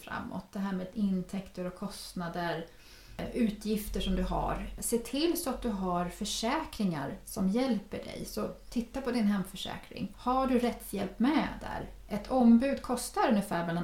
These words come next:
ettusen sjuhundra kronor och tvåtusen femhundra kronor i timmen.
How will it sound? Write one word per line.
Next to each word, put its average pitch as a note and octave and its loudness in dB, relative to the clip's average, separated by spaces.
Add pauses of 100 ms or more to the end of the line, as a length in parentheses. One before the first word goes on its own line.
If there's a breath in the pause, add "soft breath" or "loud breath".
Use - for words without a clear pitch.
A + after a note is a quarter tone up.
ettusen G3+ -4
sjuhundra F3 -2
kronor F3+ -4
och - -8
tvåtusen F3 -8
femhundra F3 -6
kronor - -8
i - -10
timmen. G3+ 2